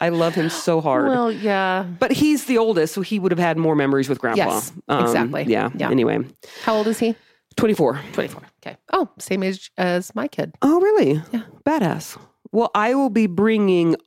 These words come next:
Speaker 1: all of them out, plus Lincoln's girlfriend, Caroline, and Gavin's girlfriend, Natalie. So there will be ten of us coming out here for the funeral.
Speaker 2: Mm-hmm.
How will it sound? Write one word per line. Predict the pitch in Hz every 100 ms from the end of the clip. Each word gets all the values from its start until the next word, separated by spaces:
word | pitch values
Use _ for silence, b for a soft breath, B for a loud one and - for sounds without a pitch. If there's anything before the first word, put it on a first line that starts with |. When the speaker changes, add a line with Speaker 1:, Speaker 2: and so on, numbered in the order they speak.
| _
Speaker 1:
all | 165 202 285
of | 208 165
them | 147
out, | 151 113 127 - - - - _
plus | - 208 226 - - -
Lincoln's | 185 175 190 190 196 180 180 165 -
girlfriend, | 165 165 160 180 175
Caroline, | 175 147 143 135 147 165 b b b b b 175
and | 175 165 170
Gavin's | 170 180 190 175
girlfriend, | 165 160 - 160
Natalie. | 160 147 139 127 147 185 _ _
So | 190 160 151
there | 151 147
will | 147
be | 151
ten | 147 240 240
of | 165
us | 151 -
coming | - 156 147 151
out | 139 143
here | - 147
for | - 143
the | 165
funeral. | - 151 123 139 175
Speaker 2:
Mm-hmm. | 233 202 190 175